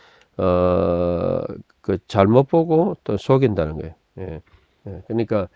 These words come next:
너희들이 예상하는 것이 다 빗나간다는 겁니다.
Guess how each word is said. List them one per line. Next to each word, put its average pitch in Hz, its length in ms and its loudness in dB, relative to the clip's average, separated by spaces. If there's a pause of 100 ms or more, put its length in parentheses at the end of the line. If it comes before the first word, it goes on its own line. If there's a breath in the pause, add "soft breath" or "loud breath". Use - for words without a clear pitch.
(160 soft breath)
너희들이 113 500 2
예상하는 123 440 2
것이 95 180 -4
다 80 140 -6
빗나간다는 110 640 -2
겁니다. 73 280 -16